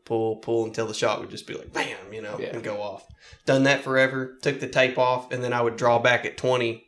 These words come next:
Speaker 1: and put my thumb on the trigger and everything and start squeezing, but I'd be like, "I'm not shooting." And then after I got a bunch of pressure built up on the thumb barrel, I'd let off and let my bow back down. And I'd done that, like, for a week without even shooting. Then finally, it accidentally shot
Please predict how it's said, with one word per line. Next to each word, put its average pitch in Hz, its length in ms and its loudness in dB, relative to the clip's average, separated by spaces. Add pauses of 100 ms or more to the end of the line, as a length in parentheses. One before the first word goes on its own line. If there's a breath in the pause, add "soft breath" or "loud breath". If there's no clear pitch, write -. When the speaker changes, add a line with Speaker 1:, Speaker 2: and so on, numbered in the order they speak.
Speaker 1:
and 113 120 -6
put - 160 0
my 117 100 0
thumb 127 240 2
on 120 120 2
the 113 60 0
trigger 113 280 -2
and 113 80 -2
everything 113 340 -4
and 101 100 -12
start - 220 -4
squeezing, 127 600 -4 (260 loud breath)
but 101 100 -10
I'd 98 140 -6
be 107 80 -10
like, 101 180 -10
"I'm 101 140 -10
not 98 160 -10
shooting." - 440 -12 (340)
And 113 120 -8
then 107 80 -2
after 107 240 -2
I 110 80 -2
got 95 80 -6
a - 40 -10
bunch 117 200 -4
of - 80 -10
pressure 117 280 2
built 120 280 0
up 117 100 -4
on 123 100 -2
the 113 60 -2
thumb 127 260 -4
barrel, 131 360 2
I'd 110 180 -6
let 107 160 0
off 117 300 0
and 107 80 -8
let 104 120 -4
my 107 120 -4
bow 101 240 -6
back - 200 -10
down. - 220 -6 (480 loud breath)
And 104 80 -2
I'd 101 40 -6
done 107 200 -2
that, 113 240 -2
like, 98 220 -10
for 101 100 -10
a 95 60 -8
week 101 460 -10
without 107 220 -2
even 101 200 -8
shooting. - 440 -8 (440 loud breath)
Then 113 100 -6
finally, 120 580 2
it 117 140 -2
accidentally 113 460 0
shot 110 500 -2